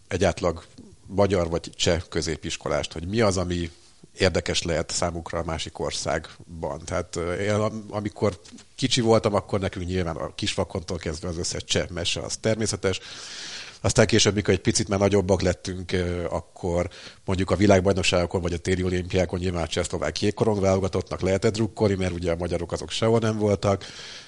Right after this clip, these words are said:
Ö, tehát voltak ilyen kapcsolódási pontok, a-, amennyire visszaemlékszem, például iskolában a, a huszitizmusról mondjuk, az egy kifejezetten népszerű téma volt a,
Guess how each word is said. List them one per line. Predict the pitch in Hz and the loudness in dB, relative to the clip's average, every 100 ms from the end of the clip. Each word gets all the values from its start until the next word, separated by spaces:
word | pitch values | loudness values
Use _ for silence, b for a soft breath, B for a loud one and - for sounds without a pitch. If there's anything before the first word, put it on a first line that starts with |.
| B | B
Ö, | - 98 101 98 104 92 | 0 2 2 0 -6 -10
tehát | - 98 - - | -2 -2 -2 -2
voltak | 104 120 113 110 | 6 6 6 4
ilyen | 107 | 4
kapcsolódási | 101 101 107 101 95 | 4 2 2 2 2
pontok, | 95 101 92 95 | 0 -4 -2 0
a-, | 98 92 92 | 0 0 0
amennyire | 101 101 98 98 | 0 0 0 0
visszaemlékszem, | 98 - 101 98 92 98 | 0 0 0 0 0 0
például | 90 98 98 95 | 0 0 2 0
iskolában | 95 - 95 90 95 95 - - - - | 0 2 2 2 2 -2 -4 -20 -20 -2
a, | 92 90 95 95 | 2 4 4 2
a | |
huszitizmusról | 80 98 104 95 98 92 87 - 90 90 | 0 0 0 0 -2 -2 -4 -2 -2 -2
mondjuk, | 90 87 95 | -4 -4 -4
az | 87 | -4
egy | - | -2
kifejezetten | 113 104 95 92 95 | 2 2 2 0 -2
népszerű | 90 92 - 90 | 0 0 0 -2
téma | 92 98 92 | -2 -2 -2
volt | 87 92 90 | -2 -2 -2
a, | 90 87 | -2 -2